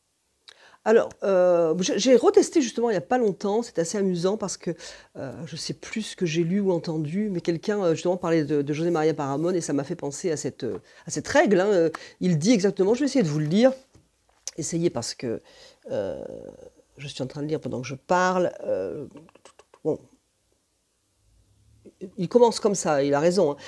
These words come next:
Chaque artiste a sa propre palette, personne ne voit les couleurs de la même façon, donc on sera bien tout à fait d'accord. Euh, mais il ajoute, ce qui n'admet pas de variante, ce qui en peinture doit se soumettre à un parfa-, parfait accord de ton,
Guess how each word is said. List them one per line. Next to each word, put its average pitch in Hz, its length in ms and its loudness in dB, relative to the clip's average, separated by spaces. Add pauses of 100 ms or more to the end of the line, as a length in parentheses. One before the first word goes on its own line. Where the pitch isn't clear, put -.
Chaque 196 180 -2
artiste 214 280 -4
a 190 40 4
sa 170 140 -4
propre - 320 -6
palette, 151 420 0
personne 175 320 -2
ne 151 60 2
voit 160 160 2
les 151 80 -4
couleurs 156 200 -4
de 156 60 -2
la 143 80 0
même 135 120 -2
façon, 127 340 -6
donc 113 180 -10
on 107 60 -14
sera 120 180 -10
bien 139 200 -2
tout - 140 -16
à 131 60 -6
fait 139 140 -10
d'accord. - 300 -4 (460)
Euh, 175 360 8
mais 269 180 6
il 214 140 4
ajoute, 190 280 4
ce - 120 -4
qui 214 100 -4
n'admet 190 480 0 (600)
pas 277 140 8
de 208 80 4
variante, 165 680 0 (260)
ce - 100 -8
qui - 140 -4
en 185 80 0
peinture 175 340 -2
doit 165 80 -2
se 156 140 -6
soumettre 160 400 -4
à 131 40 -6
un 127 40 -6
parfa-, - 560 -4 (240)
parfait - 480 -2
accord 151 480 -4
de 127 100 -6
ton, 240 320 2